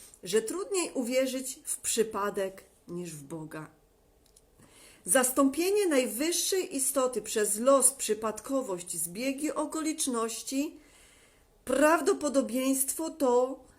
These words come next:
dopiero zakłada ślepą wiarę. Rzeczywiście, rzeczywiście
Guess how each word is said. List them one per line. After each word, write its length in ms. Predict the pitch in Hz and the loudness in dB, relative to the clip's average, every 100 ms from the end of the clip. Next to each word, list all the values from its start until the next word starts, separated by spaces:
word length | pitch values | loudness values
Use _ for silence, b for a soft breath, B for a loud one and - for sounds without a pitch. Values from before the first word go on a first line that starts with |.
| b b b _ | b b b _
dopiero 640 | 180 247 247 285 302 311 | 2 4 4 4 4 2
zakłada 760 | 254 220 220 220 214 214 208 214 - | 0 -2 -2 -2 0 0 -2 -6 -12
ślepą 640 | - 240 233 226 190 185 | -8 -4 -4 -4 -6 -6
wiarę. 500 | 170 170 165 151 151 - _ _ _ _ _ _ _ _ _ _ _ - - | -4 -4 -4 -8 -12 -18 _ _ _ _ _ _ _ _ _ _ _ -8 -2
Rzeczywiście, 840 | 180 240 247 262 330 - 320 311 311 - b b b - - - - - - - _ - - - - - - _ _ _ - - - - _ _ _ _ _ _ - | 0 2 0 -2 -2 -2 -2 -2 -6 -16 b b b -20 -20 -20 -20 -20 -20 -20 _ -20 -20 -20 -20 -20 -20 _ _ _ -20 -20 -20 -20 _ _ _ _ _ _ -8
rzeczywiście 1000 | 226 277 254 233 285 339 - 269 262 262 | -2 0 -2 -4 -2 -2 -2 0 0 -2